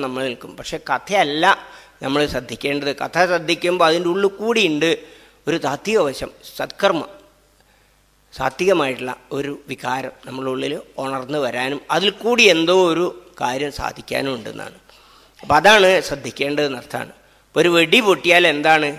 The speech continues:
ഒരു ശബ്ദവും കേൾക്കും, കുറച്ച് പുകയുണ്ട്. പക്ഷെ വാസ്തവത്തിൽ അത് ഉണ്ടയാണ്. ആ ഉണ്ട അവിടെ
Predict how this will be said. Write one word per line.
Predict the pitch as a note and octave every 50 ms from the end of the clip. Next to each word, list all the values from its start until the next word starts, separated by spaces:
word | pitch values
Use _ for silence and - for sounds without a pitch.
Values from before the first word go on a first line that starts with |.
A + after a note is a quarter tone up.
| - - -
ഒരു | - D#3
ശബ്ദവും | D3 - D3+ C3+ D3+ D3 F3+ G3+ G3 E3+
കേൾക്കും, | D#3 C#3+ - D#3+ E3+ E3
കുറച്ച് | D#3+ C#3+ B2 C3+ B2+ -
പുകയുണ്ട്. | B2 B2+ A#2 A#2 B2 B2+ A#2+ A#2 A2+ - - -
പക്ഷെ | B2+ - - D3
വാസ്തവത്തിൽ | C3 C3+ C3+ - D3 C#3 D3 E3 E3+
അത് | E3 E3 E3+ D#3 C#3+
ഉണ്ടയാണ്. | C#3+ C#3+ D3 D3+ E3+ D3 A#2 -
ആ | - - C#3+
ഉണ്ട | C#3+ D3 D3+ D#3 E3 F#3 F#3 F3+ - - - - - - - -
അവിടെ | C#3 D#3 E3